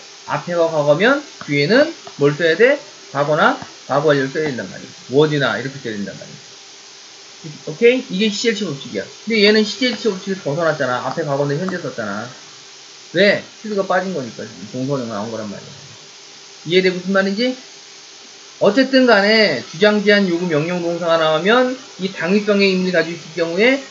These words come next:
that 다음에 슈드 생략할 수 있고 뒤에 동사원형 나온다라는 거 알면 되는 거다. 그런 동사의 종류가 여기 적혀있는 동사의 종류들이다.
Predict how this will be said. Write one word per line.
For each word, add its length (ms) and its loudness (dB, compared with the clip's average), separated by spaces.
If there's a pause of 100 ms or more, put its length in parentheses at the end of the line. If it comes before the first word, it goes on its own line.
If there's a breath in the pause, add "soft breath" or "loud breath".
(160)
that 220 -2
다음에 360 4
슈드 440 -2 (840)
생략할 360 2
수 100 -6
있고 260 0
뒤에 160 -4
동사원형 460 -2
나온다라는 560 -2
거 60 -2
알면 280 -8
되는 240 -10
거다. 180 -10 (840)
그런 260 6
동사의 320 2
종류가 400 4
여기 220 0
적혀있는 480 -6
동사의 340 -4
종류들이다. 540 -8